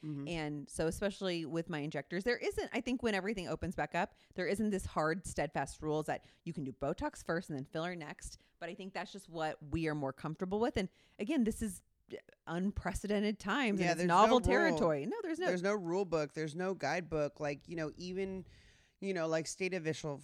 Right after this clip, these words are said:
Speaker 1: state officials versus county officials versus government officials. Like, everyone has different stances and from one county to the next.
Speaker 2: Oh,
Speaker 1: and
Speaker 2: yeah, absolutely. We have one county, one office in L A County and one office in,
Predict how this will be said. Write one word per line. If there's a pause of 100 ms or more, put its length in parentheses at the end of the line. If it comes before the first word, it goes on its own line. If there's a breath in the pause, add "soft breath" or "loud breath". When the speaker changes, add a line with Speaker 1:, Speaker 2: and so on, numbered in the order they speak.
(240)
Speaker 1:
state
officials
versus
county
officials
versus
government
officials.
Like,
everyone
has
different
stances
and
from
one
county
to
the
next.
Speaker 2:
Oh,
Speaker 1:
and
Speaker 2:
yeah,
absolutely. (120)
We
have
one
county,
one
office
in
L
A
County
and
one
office
in,